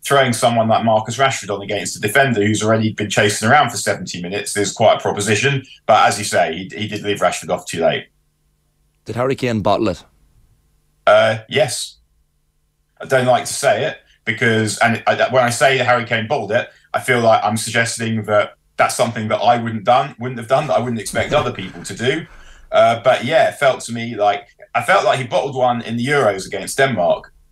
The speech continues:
Speaker 1: uh, where in the semi-finals of the Euros he got a penalty and he took a really safe kind of low side foot penalty, and he got lucky that Kasper Schmeichel, uh, Kasper Schmeichel shoved it out to him and he was able to score from the rebound.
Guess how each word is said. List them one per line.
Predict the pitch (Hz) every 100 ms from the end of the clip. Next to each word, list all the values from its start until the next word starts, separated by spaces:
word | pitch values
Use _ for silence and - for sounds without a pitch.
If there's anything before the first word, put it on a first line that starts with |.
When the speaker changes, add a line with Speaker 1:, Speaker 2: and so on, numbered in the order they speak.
| _ _ _ _ _
Speaker 1:
uh, | 107 110 104 - _
where | 104 110 107
in |
the | 117
semi-finals | 139 123 123 131 123 113 104
of |
the | 107
Euros | 113 98 92
he |
got | - 101
a |
penalty | 104 98 95 98 104 107 _ _ -
and | 104 107
he | 107
took | - 117 - - -
a | 101
really | 107 117 107
safe | 104 - - 123 104 104
kind | - 107 104
of | 104
low | 113 107
side | 107 - 113 110
foot | - -
penalty, | 104 101 98 120 131 - _
and | 104
he | 107
got | 92
lucky | 127 131 - 98 - - _
that | - 95 -
Kasper | 117 - 107
Schmeichel, | - 113 110 104 101 95 - _ _ _ _ _ _ _
uh, | 101 104 -
Kasper | - 113 113
Schmeichel | 113 104 101
shoved | - 110 -
it |
out | 87 117
to | - 90
him |
and | 101
he | 98
was | 98
able | 101 139
to | -
score | - 101
from | - 95
the |
rebound. | 101 113 87 80 78